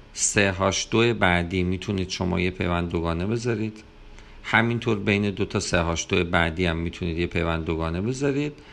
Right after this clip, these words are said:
و همین اتفاق می‌تونه بین کربن ابتدای زنجیر از سمت راست و کربن قبلیش هم بیفته، یعنی پیوند دوگانه هم اونجا می‌تونید قرار بدید. پس در کل چهار تا ترکیب، اه، یا چهار تا آلیکن به دست میاد.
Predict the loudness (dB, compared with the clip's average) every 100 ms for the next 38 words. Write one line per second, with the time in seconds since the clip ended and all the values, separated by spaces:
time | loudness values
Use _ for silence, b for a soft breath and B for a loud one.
0 | B B B B -2 2 2 2 -2 -2
1 | -2 0 0 -2 -2 -2 0 2 2 0
2 | -4 B B B B -10 0 4 4 2
3 | 0 0 0 0 -4 -2 -2 0 -2 2
4 | 2 2 0 -2 0 -2 0 0 0 0
5 | 0 -2 0 0 -2 -2 -2 0 0 0
6 | -2 0 0 -2 -4 -2 -4 -6 -14 -8
7 | -2 0 -2 -4 -4 -2 -2 -2 0 -2
8 | -2 0 -2 -2 0 -2 -2 -6 -10 -4
9 | -2 -2 -4 -8 -12 B B B -6 -4
10 | 2 2 0 -4 -4 0 2 2 0 -4
11 | -2 0 0 -4 -4 -4 -6 -12 B B
12 | B -6 0 2 2 0 -2 0 0 0
13 | -2 0 -2 2 2 2 -2 -2 -2 0
14 | -2 -2 -2 -4 -8 -6 -6